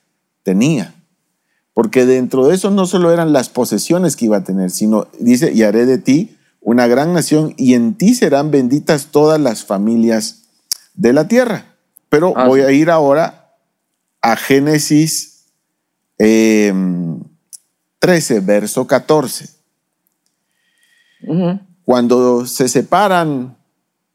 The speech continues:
Speaker 1: eh, Ab-, a-,
Speaker 2: Lot.
Speaker 1: Abraham y
Speaker 2: Abraham
Speaker 1: Lot,
Speaker 2: y Lot.
Speaker 1: ¿verdad? Eh, lo voy a resumir.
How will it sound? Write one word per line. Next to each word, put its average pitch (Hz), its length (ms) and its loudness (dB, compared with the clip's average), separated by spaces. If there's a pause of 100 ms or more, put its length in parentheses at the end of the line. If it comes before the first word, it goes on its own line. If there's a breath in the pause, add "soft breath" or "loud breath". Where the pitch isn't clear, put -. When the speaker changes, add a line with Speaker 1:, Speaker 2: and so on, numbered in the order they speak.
(500)
Speaker 1:
eh, 107 420 0
Ab-, 101 300 -6 (100)
a-, 143 300 -2
Speaker 2:
Lot. 170 120 2
Speaker 1:
Abraham 110 320 -4
y 117 120 -2
Speaker 2:
Abraham 120 160 2
Speaker 1:
Lot, 120 100 -2
Speaker 2:
y - 40 -4
Lot. - 280 -6
Speaker 1:
¿verdad? 107 400 0 (880)
Eh, 117 260 4
lo 123 160 2
voy 175 140 2
a 180 40 2
resumir. 117 580 -2